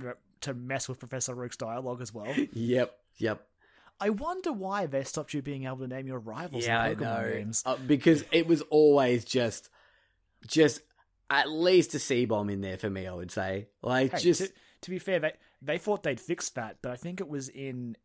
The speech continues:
Speaker 2: X and Y
Speaker 1: <laughs>
Speaker 2: where you could pick, you could pick, like, nicknames.
Speaker 1: Oh, that's right.
Speaker 2: And literally one of the options was just, like, C-bomb or, like, C-word or something like that. It's like, you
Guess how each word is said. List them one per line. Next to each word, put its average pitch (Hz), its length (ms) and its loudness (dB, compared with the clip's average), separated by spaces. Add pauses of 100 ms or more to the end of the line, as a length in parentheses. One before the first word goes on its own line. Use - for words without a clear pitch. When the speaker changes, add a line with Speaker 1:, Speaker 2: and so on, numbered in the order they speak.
Speaker 2:
X - 300 -8
and 127 240 -8
Y 147 500 -8 (300)
Speaker 1:
<laughs> - 300 -20
Speaker 2:
where 139 120 -2
you 139 60 -2
could 160 180 -4
pick, 160 220 -6 (340)
you 160 100 -12
could 160 160 -8
pick, - 220 -4
like, 165 220 0
nicknames. 165 680 -4
Speaker 1:
Oh, - 140 -6 (140)
that's - 300 0
right. 165 100 -8
Speaker 2:
And 147 240 -4
literally 143 360 -2 (360)
one 139 220 -6
of 147 100 -4
the 143 100 -4
options 127 400 -6
was 127 160 -6
just, - 220 -2
like, 117 320 -6 (260)
C-bomb 107 720 -4 (140)
or, 123 100 -6
like, 120 160 0
C-word 127 460 -4
or 123 60 -8
something 180 220 4
like - 180 4
that. - 200 4
It's - 220 2
like, - 160 0
you - 160 -2